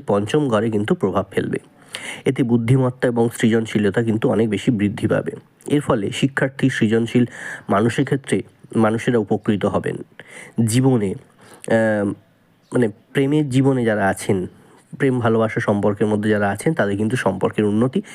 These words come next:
সম্পর্কে একটা ঝামেলা বা যদি কোনো, উম, বাধা থেকে থাকে সেগুলো কিন্তু আস্তে আস্তে কেটে যাবে। বৃশ্চিক রাশির জাতক জাতিকাদের যাদের সন্তান আছে, সন্তানদের কাছ থেকে কিন্তু ভালো কিছু সুখ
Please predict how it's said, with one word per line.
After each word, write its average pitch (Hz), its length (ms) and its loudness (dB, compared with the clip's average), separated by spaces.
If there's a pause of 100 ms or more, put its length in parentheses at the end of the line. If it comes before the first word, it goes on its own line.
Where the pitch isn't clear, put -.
(240)
সম্পর্কে 113 460 0
একটা - 260 -2 (360)
ঝামেলা 113 480 0 (300)
বা 107 120 2
যদি 107 220 0
কোনো, 107 300 0 (140)
উম, 98 540 2
বাধা 107 280 0
থেকে 131 260 -2
থাকে 123 220 -2
সেগুলো 101 280 -2
কিন্তু 120 220 0
আস্তে - 180 -2
আস্তে - 180 -6
কেটে - 280 -2
যাবে। - 240 -8 (1080)
বৃশ্চিক 165 360 0
রাশির 175 360 2
জাতক 127 260 0
জাতিকাদের 135 500 0
যাদের 135 220 0
সন্তান 107 520 0
আছে, 98 200 -4
সন্তানদের 131 520 0
কাছ - 180 -2
থেকে 120 180 -2
কিন্তু 123 260 0
ভালো 113 320 0
কিছু 139 220 0
সুখ 131 520 2